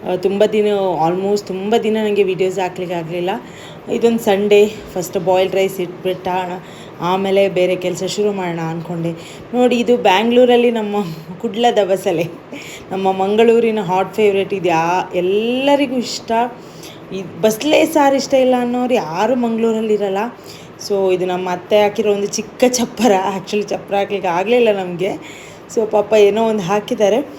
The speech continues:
but ತುಂಬ ಚೆನ್ನಾಗಿ ಬಂದಿದೆ ಬಸಳೆ. ತುಂಬ ಸಲ ಸಾರು ಮಾಡಿದೆ, ನನಗೆ ನಿಮಗೆ ತೋರಿಸ್ಲಿಕ್ಕೆ ಆಗಲಿಲ್ಲ.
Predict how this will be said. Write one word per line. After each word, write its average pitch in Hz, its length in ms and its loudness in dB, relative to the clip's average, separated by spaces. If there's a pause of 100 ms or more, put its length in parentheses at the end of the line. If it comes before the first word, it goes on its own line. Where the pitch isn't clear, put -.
(380)
but 269 220 4
ತುಂಬ 240 420 2
ಚೆನ್ನಾಗಿ 247 420 2
ಬಂದಿದೆ 226 400 0
ಬಸಳೆ. 214 300 -2
ತುಂಬ 208 280 -2
ಸಲ 233 220 0
ಸಾರು 214 340 -2
ಮಾಡಿದೆ, 208 400 -2
ನನಗೆ 202 280 -2
ನಿಮಗೆ 190 240 -4
ತೋರಿಸ್ಲಿಕ್ಕೆ 247 560 -2
ಆಗಲಿಲ್ಲ. 190 340 0